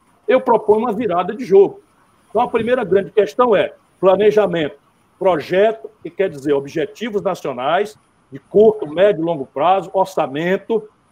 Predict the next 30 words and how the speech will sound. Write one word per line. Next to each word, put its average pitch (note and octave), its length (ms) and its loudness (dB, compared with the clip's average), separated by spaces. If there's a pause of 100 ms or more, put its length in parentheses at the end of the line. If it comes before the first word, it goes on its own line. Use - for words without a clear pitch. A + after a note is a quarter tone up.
quanto G#3+ 280 0
custa, G#3 540 0
de D#3+ 140 0
onde G#3 160 0
vem F#3+ 140 2
o F#3+ 40 -4
dinheiro, F#3+ 600 2 (220)
quem A#3+ 200 -4
faz G3+ 320 0
o D#3+ 60 -6
quê G#3+ 500 4
na D#3+ 120 -6 (200)
divisão D#3 360 -4
de D#3 80 -14
tarefas D#3 480 -6
entre D3 200 -12
iniciativa D3+ 420 -4
privada, F3+ 540 0
economia E3 420 -8
mista G3 500 -6 (160)
ou G3+ 220 4
Estado, F#3 560 0
como E3 220 -8
eu D3 60 0
já D3+ 120 -4
mostrei C#3+ 300 -6
na C#3+ 80 -12
questão C#3+ 260 -12
da C#3 80 -6
infraestrutura, C#3 580 -6